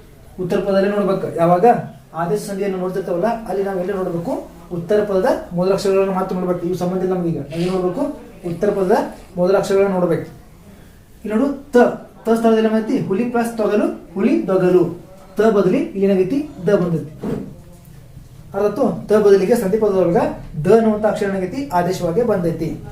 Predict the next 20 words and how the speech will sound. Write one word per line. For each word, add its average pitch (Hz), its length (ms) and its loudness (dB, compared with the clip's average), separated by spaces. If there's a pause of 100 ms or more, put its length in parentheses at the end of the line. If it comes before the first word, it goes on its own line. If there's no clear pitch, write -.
(240)
ನೆಕ್ಸ್ಟ್ - 600 -6
ಸುಖ 214 240 0
ಪ್ಲಸ್ 269 400 0
ಪಡು, - 460 0
ಸುಖ - 240 0
ಬಡು. 185 340 4 (1120)
ಪ 196 120 0
ಸ್ಥಳದಲ್ಲಿ 202 320 2
ಏನಾಗೈತಿ, 196 600 0 (260)
ಬ 185 60 4
ಅನ್ನುವಂಥ 202 380 4
ಅಕ್ಷರ 190 300 -2 (260)
ಆದೇಶವಾಗಿ 175 480 0
ಬಂದೈತಿ. 180 460 -4 (300)
ಸುಖ 185 160 -2
ಪ್ಲಸ್ 240 360 0
ಪಡು, 208 500 4 (240)
ನಂತರ 190 160 -2 (200)
ಸುಖ 185 160 -2
ಬಡು. 175 760 0